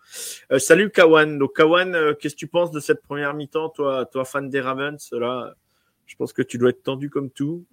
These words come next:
Euh, ça, ça, c'est bien compliqué sur ce, sur ce fan de deuxième quart-temps avec, euh, Lamar pas mal saqué. Donc, euh, donne-nous ton avis. Donne-nous ton avis. Euh, à Washington, on a interviewé Dan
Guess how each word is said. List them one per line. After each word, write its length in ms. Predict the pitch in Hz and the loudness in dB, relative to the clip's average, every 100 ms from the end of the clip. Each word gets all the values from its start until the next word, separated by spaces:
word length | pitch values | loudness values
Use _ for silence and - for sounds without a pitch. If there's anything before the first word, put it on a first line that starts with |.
| - | -14
Euh, 760 | 113 110 107 107 107 107 104 104 | -8 -4 -4 -2 -2 -2 -2 -4
ça, 180 | - 120 | -4 -6
ça, 300 | 113 - 120 | -6 -8 -8
c'est 160 | - | -6
bien 300 | 117 127 143 | -4 -2 -2
compliqué 520 | 143 147 - 139 156 147 | -4 -10 -10 -4 -2 -2
sur 200 | - - | -6 -8
ce, 640 | 127 123 120 117 117 107 - _ _ _ _ _ _ _ _ _ | -2 2 2 2 0 -2 -8 _ _ _ _ _ _ _ _ _
sur 180 | - 117 | -16 -6
ce 140 | 123 | -4
fan 280 | - 135 131 | 2 0 4
de 840 | 135 131 123 120 120 117 117 113 | 6 8 8 6 4 2 2 0
deuxième 340 | 113 120 131 | -2 -2 -4
quart-temps 420 | 127 131 - 135 139 | -2 -4 -4 -4 -2
avec, 300 | 127 120 117 | -2 -4 -4
euh, 100 | 113 | -4
Lamar 320 | 117 123 - | -4 -8 -6
pas 100 | 123 | -6
mal 140 | 123 | -4
saqué. 440 | 123 127 - 127 139 | -4 -6 -2 -4 -4
Donc, 240 | 120 - | -10 -10
euh, 220 | 113 110 | -10 -10
donne-nous 340 | 104 113 120 123 | -10 -10 -10 -10
ton 200 | 131 123 | -8 -8
avis. 280 | 113 113 127 _ _ _ _ _ _ _ _ _ | -8 -12 -16 _ _ _ _ _ _ _ _ _
Donne-nous 320 | 110 110 117 | -18 -14 -16
ton 220 | - 113 | -12 -10
avis. 440 | 113 104 104 - - _ _ 113 | -10 -14 -20 -20 -20 _ _ -8
Euh, 280 | 117 117 113 | -4 -2 -2
à 120 | 143 | -2
Washington, 720 | 143 190 - 175 160 - 156 143 | 2 2 0 -4 -6 4 4 6
on 120 | 139 | 0
a 60 | |
interviewé 640 | 151 147 156 156 156 160 156 | -2 0 0 2 0 0 2
Dan 300 | 156 165 | 0 0